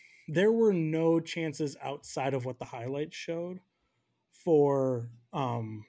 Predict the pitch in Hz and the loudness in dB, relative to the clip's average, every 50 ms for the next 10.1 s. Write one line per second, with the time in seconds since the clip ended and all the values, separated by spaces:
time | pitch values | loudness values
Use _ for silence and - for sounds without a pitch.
0 | _ _ _ - 147 - 156 143 147 143 135 123 123 120 117 117 113 104 - 107 | _ _ _ -10 -2 2 2 2 2 0 -4 -4 -4 -4 -4 -6 -6 -8 -12 -16
1 | 107 104 - - - - - _ - - _ _ _ _ _ _ _ _ _ _ | -18 -16 -18 -18 -20 -20 -20 _ -20 -20 _ _ _ _ _ _ _ _ _ _
2 | _ _ _ _ _ - 190 151 139 123 - - 165 165 180 196 202 196 185 190 | _ _ _ _ _ -4 -2 -2 -2 -2 -2 -2 0 2 4 4 4 2 0 -2
3 | - 180 160 165 151 160 151 147 143 139 131 - - - - - - _ _ - | -2 -2 -2 0 -2 -2 0 0 0 0 -2 -4 -10 -18 -18 -20 -20 _ _ -18
4 | - - 151 156 175 185 180 170 170 180 147 165 160 156 143 147 143 147 139 147 | -12 -8 -6 -6 -6 -6 -6 -4 -4 -4 -4 -4 -4 -2 0 0 2 2 0 0
5 | 143 131 127 127 120 120 120 120 117 117 - - - _ _ _ _ _ _ _ | -2 -4 -4 -4 -4 -2 -2 -4 -6 -6 -10 -16 -20 _ _ _ _ _ _ _
6 | _ _ - 127 117 - 147 135 123 - 135 131 131 127 - - - 139 135 135 | _ _ -20 -18 -14 -12 -12 -10 -8 -6 -6 -6 -6 -8 -10 -12 -10 -8 -8 -6
7 | 131 131 131 131 123 131 127 139 120 127 139 - _ _ - 139 123 123 123 120 | -6 -6 -6 -6 -8 -8 -10 -12 -12 -14 -16 -18 _ _ -12 -12 -10 -10 -12 -12
8 | 117 - _ _ _ _ - - _ _ _ _ _ _ _ - 135 131 131 127 | -14 -16 _ _ _ _ -20 -20 _ _ _ _ _ _ _ -4 -2 -2 0 0
9 | 127 120 117 117 117 120 - _ - - 170 214 277 294 226 170 - 165 143 135 | -2 -4 -4 -6 -8 -12 -16 _ -4 0 2 2 2 2 2 0 2 0 0 0
10 | 135 - | -2 -6